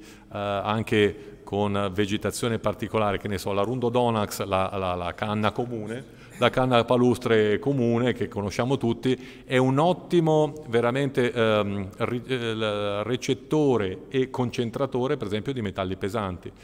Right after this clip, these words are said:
Si utilizza in molti siti contaminati industriali, anche italiani, viene piantata, quella cresce anche senza annaffiarla, grazie al cielo, e diven-, a quel punto raccogliendola, le, queste canne, processandole, si riesce almeno a concentrare il danno.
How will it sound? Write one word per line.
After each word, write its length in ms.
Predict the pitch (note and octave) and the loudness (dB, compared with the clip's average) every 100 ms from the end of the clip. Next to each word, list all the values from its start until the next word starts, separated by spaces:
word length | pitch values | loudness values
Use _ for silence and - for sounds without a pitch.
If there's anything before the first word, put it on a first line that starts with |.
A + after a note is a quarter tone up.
| - - | -20 -8
Si 120 | A2+ | -6
utilizza 400 | G#2+ B2+ A2+ C3 | -2 0 0 0
in 100 | A#2 | 0
molti 260 | G#2 G#2 | 0 -2
siti 260 | G2 A2+ F#2+ | -6 -6 -8
contaminati 800 | - F2+ G2+ G2 G2 F#2+ F#2 F#2+ E2+ - - - - - | -12 -10 -8 -6 -4 -6 -4 -6 -8 -14 -20 -20 -20 -10
industriali, 720 | A2 G#2 F#2 G#2 F#2+ F#2 F2 | -6 -4 -4 -4 -2 -2 -2
anche 220 | F2 F2+ A2 | -6 -6 -4
italiani, 540 | D3 C3+ F2 F2 G#2 - - - | -2 -2 -2 -2 -6 -12 -20 -2
viene 180 | A2 G#2+ | 0 2
piantata, 600 | C#3+ C3+ G#2+ G2 A#2 G#2+ | 0 2 2 2 0 -2
quella 260 | G#2+ F#2 | -2 -2
cresce 580 | - F#2+ F#2 - F2 F2 | 0 -2 -2 -4 -4 -6
anche 260 | F#2+ F2+ F2+ | -8 -8 -8
senza 260 | - F#2 G2+ | -10 -10 -6
annaffiarla, 560 | B2 - F#2+ F#2+ G#2 | -6 -4 -4 -4 -6
grazie 320 | F#2 F2+ - | -8 -10 -4
al 80 | D#3 | -6
cielo, 380 | - D#2+ F2 A#2+ - - - - | -6 -10 -10 -12 -16 -20 -20 -2
e 200 | A#2+ B2 | 0 4
diven-, 340 | D3 C3+ A#2+ | 4 4 2
a 80 | B2+ | 2
quel 160 | F3 | 2
punto 340 | E3+ D3+ D3+ E3 | 2 0 4 4
raccogliendola, 760 | B2 - C#3+ D3+ D3+ E3 E3+ - | 4 4 4 4 2 2 0 0
le, 260 | C3+ C3 B2+ | 0 0 0
queste 260 | B2 - | -2 -4
canne, 400 | - C#3 A#2 G2+ | -4 -2 -2 -4
processandole, 800 | - C#3+ - G#3 - G2+ G#2 B2 | -4 -6 -4 -6 -2 -4 -2 -4
si 160 | C3 E3+ | -4 -4
riesce 280 | B2+ F2+ - | -4 -6 -6
almeno 260 | A2 A2+ | -6 -4
a 60 | A2+ | -4
concentrare 720 | - B2 G#2 A#2 - F2+ F2 | -4 -6 -4 -8 -8 -8 -6
il 100 | F#2 | -8
danno. 400 | F2+ F2 F#2+ F#2+ | -8 -12 -14 -16